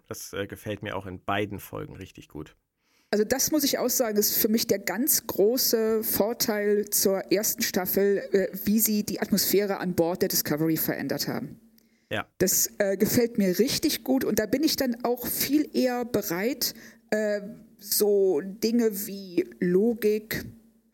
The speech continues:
Speaker 2: Handlung, Konsequenzen von A nach B, äh,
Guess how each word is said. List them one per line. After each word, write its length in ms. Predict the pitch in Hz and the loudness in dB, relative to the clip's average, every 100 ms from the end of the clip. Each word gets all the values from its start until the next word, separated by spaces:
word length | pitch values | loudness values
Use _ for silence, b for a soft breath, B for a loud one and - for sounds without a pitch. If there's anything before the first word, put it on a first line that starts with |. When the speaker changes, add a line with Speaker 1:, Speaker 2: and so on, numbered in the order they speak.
| - | -8
Speaker 2:
Handlung, 840 | 165 185 226 - 202 196 196 196 208 _ _ b b b _ _ _ _ _ | -4 0 0 2 4 4 2 -6 -10 _ _ b b b _ _ _ _ _
Konsequenzen 880 | 208 202 202 - 202 220 - 226 220 | 0 0 0 0 0 2 0 0 0
von 440 | 214 208 190 185 180 | 0 0 0 -4 -6
A 200 | 175 180 | -6 -4
nach 240 | 208 190 - | -4 -2 -2
B, 400 | - 190 226 226 B B - | 0 2 2 -2 B B -4
äh, 280 | 196 202 | -2 0